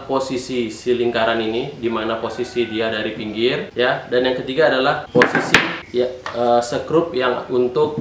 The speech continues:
menerima si engsel sendok itu di kabinet atau di lemarinya. Posisi ini, kalau bisa dilihat ini, posisi titiknya ini, dia harus berjarak tiga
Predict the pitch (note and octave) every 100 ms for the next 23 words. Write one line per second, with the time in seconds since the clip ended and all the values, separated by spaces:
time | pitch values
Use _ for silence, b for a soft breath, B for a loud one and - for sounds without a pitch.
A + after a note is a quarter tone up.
0 | B2 B2 B2+ A#2 A#2+ A#2+ B2+ C#3 C#3+ -
1 | - B2 A#2+ B2+ A#2+ B2+ B2 B2 B2 -
2 | C3+ A#2+ A#2 A#2+ B2 - - A#2 A#2+ B2+
3 | A2+ - - A2+ A2+ A2+ A2+ A2 A2+ A2+
4 | A2 A2 G#2+ G2 - - B2 C3 B2 C3
5 | - - B2+ C#3 E3 - - A#2+ A#2 B2
6 | A#2+ C3 C3 A#2+ C3+ F3 E3+ A#2+ - -
7 | C3 B2 B2 B2 B2 B2+ B2 A#2+ B2 D3+
8 | D#3+ B2 D3 D3 C#3 B2+ D3 - A#2+ A#2
9 | A#2 C3+ D3+ - B2+ A2+ C3